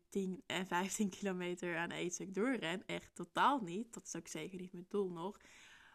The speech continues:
Maar wel dat de tijden en de kilometers die ik ren, die voelen voor mij moeiteloos. Omdat ik gewoon geloof dat ik dat kan. En dat ik mezelf daarin ook continu aan herinner.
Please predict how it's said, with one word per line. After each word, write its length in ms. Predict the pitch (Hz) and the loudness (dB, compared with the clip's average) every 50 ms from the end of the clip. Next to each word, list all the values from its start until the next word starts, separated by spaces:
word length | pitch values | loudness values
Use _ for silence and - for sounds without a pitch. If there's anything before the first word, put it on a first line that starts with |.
| - _ | -16 _
Maar 440 | - 214 208 208 202 202 190 180 175 | -2 2 4 4 4 4 2 0 0
wel 400 | - 196 214 208 202 202 196 190 | 2 4 4 6 6 4 4 4
dat 480 | 190 185 185 185 190 185 - - - - | 4 4 4 4 2 0 -6 -18 -20 -6
de 140 | - 202 190 | -4 -4 -2
tijden 500 | 196 - 185 185 196 208 190 180 170 165 - | 4 6 6 8 8 6 4 4 2 0 -2
en 300 | - 180 180 185 170 170 | -4 -4 -2 -2 -4 -4
de 100 | 185 190 | -4 -4
kilometers 680 | 185 - 214 220 226 214 180 175 185 185 180 180 - - - | 0 2 2 2 2 2 2 0 0 0 0 -2 -4 -8 -6
die 260 | - - 208 247 - - | 0 2 4 4 4 2
ik 160 | 190 190 - | 0 0 0
ren, 540 | 196 170 175 165 156 160 175 208 240 262 - - | -2 -6 -4 -4 -4 -4 -2 -4 -4 -4 -6 -6
die 380 | 190 170 170 - 208 214 247 | -10 -8 -2 2 4 4 4
voelen 300 | 233 - 208 208 208 202 | 4 2 0 2 2 0
voor 160 | 202 - 196 190 | 0 -2 -4 -4
mij 260 | 170 165 175 175 175 | -2 -2 -4 -4 -4
moeiteloos. 760 | 175 175 175 185 208 214 - 180 - - - 185 190 - - | -4 -2 -2 -2 -2 -2 -2 -4 -4 -4 -6 -6 -8 -8 -6
Omdat 500 | 180 185 180 180 175 - 175 185 202 - | -4 -4 -2 -2 -2 0 0 2 2 0
ik 100 | 214 - | -4 -4
gewoon 240 | - - 185 185 | -4 -2 -2 -2
geloof 380 | 185 - 175 175 165 175 180 185 - - _ _ _ | -2 -2 -4 -4 -4 -4 -6 -8 -10 -14 _ _ _
dat 200 | - 185 208 - | -2 -2 0 0
ik 140 | 214 190 - | -2 -4 -4
dat 200 | 175 165 - - _ | -6 -8 -8 -12 _
kan. 280 | - - 196 170 - 170 | -2 2 2 2 2 0
En 80 | 175 175 | -4 -6
dat 120 | 175 - | -6 -6
ik 60 | 190 | -6
mezelf 340 | 185 185 180 180 175 180 180 | -6 -4 -4 -4 -4 -6 -6
daarin 320 | - 180 180 180 180 175 175 | -6 -6 -6 -6 -6 -6 -6
ook 140 | 180 - | -6 -6
continu 560 | - - 190 220 247 - 254 208 196 190 190 190 - - - - - - _ _ _ _ | -4 -2 0 0 0 0 0 0 2 0 0 -2 -6 -12 -20 -20 -20 -20 _ _ _ _
aan 460 | - 185 180 180 180 180 180 175 175 - _ _ _ _ _ | 4 6 6 6 4 2 -2 -4 -6 -10 _ _ _ _ _
herinner. 720 | - - 180 180 165 175 190 190 196 185 - - - - | -6 -4 -4 -2 0 0 0 0 0 -2 -4 -8 -10 -12